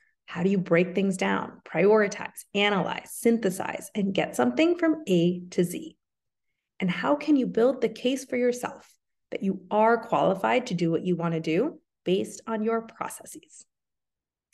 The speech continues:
The second way to build your belief that you're qualified and you're ready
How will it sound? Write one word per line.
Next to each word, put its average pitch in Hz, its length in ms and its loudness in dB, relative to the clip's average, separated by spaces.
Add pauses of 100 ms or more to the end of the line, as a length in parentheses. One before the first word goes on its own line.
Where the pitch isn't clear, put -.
(120)
The - 120 -6
second 247 420 0
way - 320 -6
to - 80 -2
build 170 300 -4
your 196 80 0
belief 254 340 0
that 262 100 2
you're 269 200 2
qualified 196 580 4
and 175 160 -2
you're 214 140 -2
ready 226 500 -2